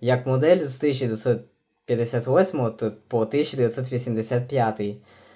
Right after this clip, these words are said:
з тисяча дев'ятсот дев'яносто четвертого по тисяча дев'ятсот дев'яносто шостий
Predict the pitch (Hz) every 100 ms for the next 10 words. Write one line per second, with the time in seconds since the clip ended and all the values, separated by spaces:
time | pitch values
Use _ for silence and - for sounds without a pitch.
0 | - 127 127 151 147 147 135 147 139 139
1 | 135 135 131 135 151 180 143 110 - 107
2 | - 139 139 117 110 135 120 113 131 127
3 | 113 - - - - 110 107 - 98 98